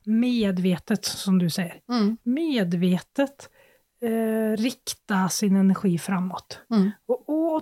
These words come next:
Speaker 1: åtminstone våga uttala och säga, det här vill jag med året. Det är
Speaker 2: Mm.
Speaker 1: inte så farligt att misslyckas heller.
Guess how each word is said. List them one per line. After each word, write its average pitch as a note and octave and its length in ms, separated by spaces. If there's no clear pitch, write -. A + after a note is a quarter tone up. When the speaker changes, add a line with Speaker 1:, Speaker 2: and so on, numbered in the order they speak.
Speaker 1:
åtminstone B3 560
våga C#4+ 320
uttala C4 760
och F4 100
säga, E4+ 220
det A#3+ 160
här C4+ 140
vill D#3+ 400
jag D4+ 140
med G#4+ 280
året. D#3+ 200
Det A3 100
är - 20
Speaker 2:
Mm. E4 100
Speaker 1:
inte F4+ 140
så B3+ 140
farligt B3 320
att G3+ 60
misslyckas E4+ 720
heller. C4 280